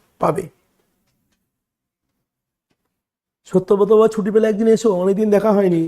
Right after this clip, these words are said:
হুম, ছুটি পেলে একবার দেখা করো, খুব ভালো লাগবে এলে। তা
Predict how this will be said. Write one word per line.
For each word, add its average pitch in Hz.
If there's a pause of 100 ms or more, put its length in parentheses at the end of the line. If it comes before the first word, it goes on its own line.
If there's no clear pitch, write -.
(3250)
হুম, 165
ছুটি 190
পেলে 196
একবার 196
দেখা 180
করো, 214 (3250)
খুব 180
ভালো 170
লাগবে 175
এলে। 214 (2750)
তা 180